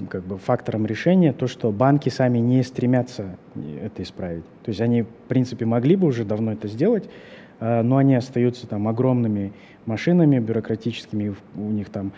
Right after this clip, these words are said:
одно решение занимает несколько лет, да, пок-, э, пока решение принято, затем, э, пока решение перенесено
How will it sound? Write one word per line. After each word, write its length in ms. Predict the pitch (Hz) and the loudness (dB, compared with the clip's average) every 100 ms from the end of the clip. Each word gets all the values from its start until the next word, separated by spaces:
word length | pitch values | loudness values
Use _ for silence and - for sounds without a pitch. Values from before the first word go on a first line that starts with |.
| - - | -16 -6
одно 260 | 120 120 123 | -2 2 2
решение 400 | 113 - 156 131 | 2 4 4 4
занимает 460 | 117 117 117 110 117 | 2 0 0 -2 -4
несколько 400 | 110 117 107 107 | -6 -8 -4 -2
лет, 240 | 107 98 | 0 0
да, 100 | 120 | -2
пок-, 180 | 123 113 - - | -2 -8 -10 -10
э, 180 | 110 107 | -8 -6
пока 220 | - - 107 | -6 -4 -4
решение 340 | 104 110 104 | -4 -4 -4
принято, 400 | - 160 147 120 | 0 2 2 -2
затем, 400 | 104 - 113 110 - - - - - | -6 -4 -4 -4 -8 -20 -20 -20 -8
э, 180 | 110 107 | -4 -2
пока 280 | 123 - 113 | -2 2 0
решение 420 | 110 123 110 104 | 0 -2 -2 -2
перенесено 1040 | - 117 113 110 110 110 104 104 101 101 | -2 -2 0 -4 -4 -4 -2 -4 -4 -6